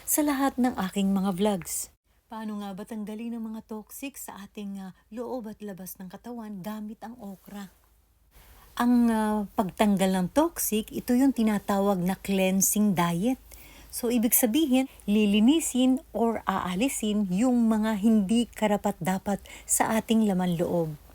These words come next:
Ang lahat ng prutas, ang lahat ng gulay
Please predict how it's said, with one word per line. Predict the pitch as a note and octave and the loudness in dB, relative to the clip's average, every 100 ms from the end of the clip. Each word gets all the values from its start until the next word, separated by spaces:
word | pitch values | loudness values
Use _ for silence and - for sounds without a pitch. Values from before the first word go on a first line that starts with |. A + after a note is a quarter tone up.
| - - - - - - C4 | -20 -20 -20 -20 -20 -4 2
Ang | C4 B3 | 4 4
lahat | G#3 F#3 - | 4 0 0
ng | G3 G3 - | 0 0 0
prutas, | D#4+ D#4+ D#4+ D#4 D4 - | -2 0 2 2 0 -4
ang | C#4+ D4 C#4+ | 0 2 2
lahat | C4+ C#4+ | 2 2
ng | C4 B3 A3+ | 4 4 4
gulay | A3+ D#4 D4 C#4+ C#4+ | 2 2 4 4 2